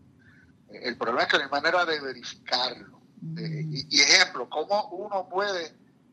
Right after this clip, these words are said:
Speaker 1: eh, fiscalizar esto? Pues hay que recusarlo. El hecho de recusarlo es que la persona tiene que ir, verificar que no vive en la residencia, tirar fotos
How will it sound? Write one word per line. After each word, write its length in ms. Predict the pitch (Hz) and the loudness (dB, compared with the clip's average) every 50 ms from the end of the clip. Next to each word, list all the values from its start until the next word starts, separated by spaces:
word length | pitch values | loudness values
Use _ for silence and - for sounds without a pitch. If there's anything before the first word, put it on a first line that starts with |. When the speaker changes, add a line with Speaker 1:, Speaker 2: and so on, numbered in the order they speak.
| _ _ | _ _
Speaker 1:
eh, 500 | - 123 123 123 120 117 113 107 104 98 _ _ - _ _ _ _ _ _ _ _ _ _ _ _ _ - - - | -14 -12 -10 -8 -8 -8 -10 -12 -14 -16 _ _ -20 _ _ _ _ _ _ _ _ _ _ _ _ _ -20 -8 -6
fiscalizar 640 | 156 - - - 170 151 151 147 - - 185 175 165 | -6 -6 -4 0 2 2 2 2 2 4 4 4 2
esto? 300 | 135 - - - - - _ _ _ - - - - _ _ _ _ _ _ | 0 -10 -12 -20 -20 -20 _ _ _ -20 -20 -20 -20 _ _ _ _ _ _
Pues 140 | - - - - - | -20 -20 -20 -20 -20
hay 100 | - - | -20 -8
que 120 | - 202 220 | 2 2 4
recusarlo. 640 | 214 190 - - - - 127 131 131 - - - - _ - _ _ _ - _ _ _ _ _ - | 4 2 0 -6 -8 0 2 2 2 2 -2 -6 -16 _ -20 _ _ _ -20 _ _ _ _ _ -2
El 240 | 147 147 147 143 156 165 | 0 2 2 4 4 2
hecho 220 | 175 - - 208 | 2 2 0 0
de 80 | 202 202 | 0 2
recusarlo 560 | 202 208 202 - 202 196 - 220 220 220 220 | 0 0 -2 -2 -6 0 2 2 4 4 2
es 80 | 196 - | -2 -2
que 60 | - 147 143 135 127 135 | -4 -10 -10 -10 -8 -8
la 100 | 131 123 | -10 -10
persona 380 | 123 120 - - 147 156 160 | -10 -12 -14 -10 -4 -4 -4
tiene 240 | 127 151 156 160 160 | -2 -2 -4 -4 -2
que 240 | - 160 170 185 202 | 0 0 0 0 -2
ir, 120 | 220 - | -4 -6
verificar 440 | - 135 127 - - 120 - 120 120 | -12 -12 -12 -12 -16 -12 -10 -10 -8
que 100 | - 139 | -8 -8
no 140 | 135 131 131 | -8 -6 -6
vive 160 | 135 139 139 | -6 -6 -6
en 80 | 139 135 | -2 0
la 120 | 131 131 | -2 -2
residencia, 800 | 127 131 123 - - - - - 302 269 - - 147 143 143 - - - - - _ _ | -2 -2 -6 -8 -8 -2 0 0 0 0 -2 -4 -2 -4 -4 -4 -6 -20 -20 -20 _ _
tirar 360 | 127 123 127 131 131 135 123 - - - | -12 -2 4 4 4 4 2 -8 -8 0
fotos 640 | 190 202 214 214 - - - 156 147 - - - | 2 2 2 2 -2 -4 -8 -10 -10 -10 -14 -16